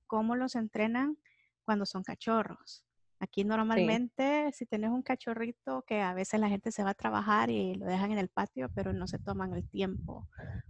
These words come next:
Speaker 1: para estar con ellos. O sea, ahí estamos viendo una de las
Speaker 2: Sí.
Speaker 1: primeras diferencias. Y
Speaker 2: Sí.
Speaker 1: de eso precisamente quería hablar contigo el día de hoy.
Speaker 2: Sí, esa es una de las cosas que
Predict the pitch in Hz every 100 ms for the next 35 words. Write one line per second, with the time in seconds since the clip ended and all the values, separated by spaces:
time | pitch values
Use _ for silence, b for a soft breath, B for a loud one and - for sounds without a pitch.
0 | - 185 175 - 170 - 170 190 208 170
1 | 190 - - _ _ _ - 202 196 -
2 | 208 214 214 214 185 170 196 170 185 185
3 | 190 196 190 - - 220 226 214 - -
4 | - B B B _ _ _ _ _ _
5 | - - 202 214 202 - 202 202 240 233
6 | 233 220 226 214 214 226 214 208 190 185
7 | - 196 208 180 185 175 165 165 190 247
8 | 247 - 196 196 202 185 185 185 190 196
9 | 185 - 214 196